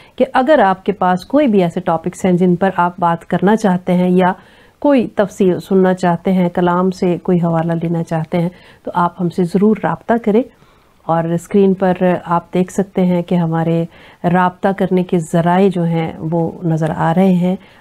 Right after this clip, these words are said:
आप हमें ईमेल कर सकते हैं, आप हमें कमेंट कर सकते हैं, आप हमें Facebook से राब्ता कर सकते हैं और इसके अलावा आप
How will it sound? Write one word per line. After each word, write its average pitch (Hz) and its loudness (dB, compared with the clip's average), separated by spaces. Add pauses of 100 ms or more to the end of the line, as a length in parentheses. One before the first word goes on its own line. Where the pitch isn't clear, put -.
आप 160 -2
हमें 180 0
ईमेल 220 4
कर 175 -6
सकते - -8
हैं, 175 0
आप 170 0
हमें 170 -2 (340)
कमेंट 175 0
कर 170 -4
सकते - -8
हैं, 175 0
आप 175 -4
हमें 185 -2
Facebook 214 -2
से - -4
राब्ता 160 -4
कर 160 -4
सकते 165 -6
हैं 170 0 (540)
और 160 0 (280)
इसके 185 0
अलावा 160 0
आप 156 -6